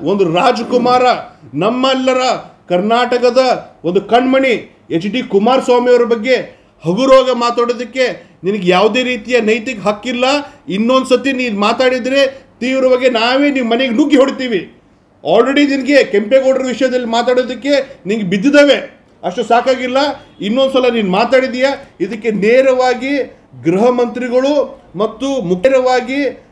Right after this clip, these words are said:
ಗೃಹ ಮಂತ್ರಿಗಳು ಮತ್ತು ಮುಖ್ಯಮಂತ್ರಿಗಳು ಇದಕ್ಕೆ ನೇರವಾಗಿ ಹೊಣೆ ಇದ್ದಾರೆ ಅಂತ ಹೇಳ್ತೀನಿ. ಇಲ್ಲಾಂದ್ರೆ ಇಂತಹ ಒಂದು ನಾಲಾಯಕರು ಇವತ್ತು ಈ ರೀತಿಯ ಕೃತ್ಯ ಮಾಡಿಬಿಟ್ಟು ಒಬ್ಬ ಮಾಜಿ ಮುಖ್ಯಮಂತ್ರಿ ಬಗ್ಗೆ ಹಗುರವಾಗಿ ಮಾತಾಡ್ತಾರೆ ಅಂತ ಹೇಳಿದ್ರೆ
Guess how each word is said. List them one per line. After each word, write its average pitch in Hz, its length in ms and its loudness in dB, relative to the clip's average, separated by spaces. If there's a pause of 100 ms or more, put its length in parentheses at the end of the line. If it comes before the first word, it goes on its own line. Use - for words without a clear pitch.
(200)
ಗೃಹ 190 240 2
ಮಂತ್ರಿಗಳು 247 1080 -2
ಮತ್ತು 233 460 -4
ಮುಖ್ಯಮಂತ್ರಿಗಳು 254 1040 -2 (120)
ಇದಕ್ಕೆ 233 360 -4
ನೇರವಾಗಿ 240 400 4
ಹೊಣೆ 180 220 0
ಇದ್ದಾರೆ 262 240 0
ಅಂತ 233 100 -8
ಹೇಳ್ತೀನಿ. 233 600 -2 (160)
ಇಲ್ಲಾಂದ್ರೆ 233 360 0
ಇಂತಹ 247 400 -4
ಒಂದು 247 640 -2 (120)
ನಾಲಾಯಕರು 262 1080 0 (120)
ಇವತ್ತು 247 340 0
ಈ 240 180 -2
ರೀತಿಯ 240 240 -4
ಕೃತ್ಯ 269 360 -4
ಮಾಡಿಬಿಟ್ಟು 247 800 -2
ಒಬ್ಬ 180 160 0
ಮಾಜಿ 233 400 2
ಮುಖ್ಯಮಂತ್ರಿ 240 680 -2
ಬಗ್ಗೆ 208 360 -2
ಹಗುರವಾಗಿ 247 680 2
ಮಾತಾಡ್ತಾರೆ 233 540 -2
ಅಂತ 196 160 -6
ಹೇಳಿದ್ರೆ 190 640 -2